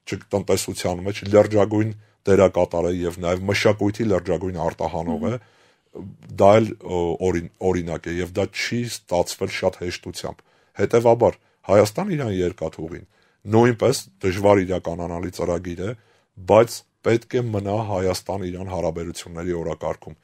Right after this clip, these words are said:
Speaker 1: Իմ նշած բոլոր ծրագրերը ունեն ոչ միայն տնտեսական հատույթ, այլ ունեն քաղաքական, աշխարհաքաղաքական նշանակություն մեր պետության համար։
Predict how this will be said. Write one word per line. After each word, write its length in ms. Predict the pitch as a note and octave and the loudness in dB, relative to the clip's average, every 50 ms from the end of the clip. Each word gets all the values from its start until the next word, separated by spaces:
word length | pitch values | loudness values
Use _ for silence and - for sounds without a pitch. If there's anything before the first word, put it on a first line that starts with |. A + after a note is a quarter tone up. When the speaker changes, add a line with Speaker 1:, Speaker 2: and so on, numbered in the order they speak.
| _ _ _ | _ _ _
Speaker 1:
Իմ 180 | - C3 E3 E3 | -2 0 0 2
նշած 380 | D#3+ D3+ - - C#3+ C#3 B2 | 0 -2 -2 -2 -4 -4 -4
բոլոր 320 | A2 A#2 A#2 B2 C3+ B2+ - | -2 0 2 2 2 2 0
ծրագրերը 480 | - F#2+ G#2 G#2+ A2 G#2+ G#2+ G#2 - | -6 -6 -4 -4 -4 -4 -4 -4 -4
ունեն 260 | - G#2 A2+ A#2 A#2+ A2 | -4 -6 -6 -8 -8 -6
ոչ 180 | G#2+ A2+ A#2+ - | -8 -8 -8 -8
միայն 300 | - - D#3+ F3 F3 D#3 | -12 -12 -10 -8 -8 -8
տնտեսական 760 | - - G2 F#2+ - F#2 F2+ - G#2 F2+ - - F2 F#2 E2+ _ _ _ _ _ _ - | -8 -8 -10 -8 -8 -10 -10 -8 -8 -10 -8 -10 -12 -14 -14 _ _ _ _ _ _ 2
հատույթ, 460 | F2+ F#2 F2+ - F#2+ F2 E2 - - _ _ _ _ _ _ - | 4 4 4 4 0 -2 -2 -6 -16 _ _ _ _ _ _ 0
այլ 200 | G2+ G#2 A2 A2+ | 2 4 4 4
ունեն 240 | A2+ A#2 B2 C3 A#2 | 2 0 -2 -6 -6
քաղաքական, 720 | - - G2 G2 G2+ G2 - - F#2+ F#2+ - F#2+ G#2 A#2 A#2 _ _ _ _ _ _ _ _ _ _ _ - - | -4 -4 -2 0 0 -2 -2 -2 -6 -4 -4 -6 -8 -8 -8 _ _ _ _ _ _ _ _ _ _ _ 0 2
աշխարհաքաղաքական 1040 | A2+ B2 - - A#2 A#2+ A#2+ A#2 - G2 F2+ F2+ F2+ - F2 D#2+ - G#2 G#2+ F2+ | 2 2 4 4 6 6 6 4 4 2 2 2 2 -2 -8 -10 -8 -10 -8 -8
նշանակություն 720 | E2 - - F2 E2+ E2+ E2 - - - - - G#2+ G2 | -8 -8 -8 -10 -8 -10 -12 -12 -12 -16 -14 -14 -12 -10
մեր 140 | F#2 F2+ F2+ | -10 -10 -10
պետության 500 | - F2 E2 - E2+ - - - F2+ F2+ | -8 -10 -10 -10 -12 -14 -12 -12 -10 -10
համար։ 280 | E2+ F2 - - - | -10 -12 -14 -14 -20